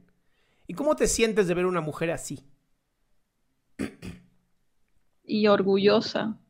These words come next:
Speaker 1: ¿Te
Speaker 2: Creo
Speaker 1: inspira?
Speaker 2: que... Sí.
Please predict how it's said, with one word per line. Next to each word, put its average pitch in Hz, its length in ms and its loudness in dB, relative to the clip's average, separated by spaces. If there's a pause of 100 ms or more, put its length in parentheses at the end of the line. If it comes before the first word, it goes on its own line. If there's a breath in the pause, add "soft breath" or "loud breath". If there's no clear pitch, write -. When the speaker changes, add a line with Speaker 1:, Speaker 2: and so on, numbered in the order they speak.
Speaker 1:
¿Te 175 80 -4
Speaker 2:
Creo 180 80 0
Speaker 1:
inspira? 208 380 0
Speaker 2:
que... 202 340 0 (1700 loud breath)
Sí. 226 600 6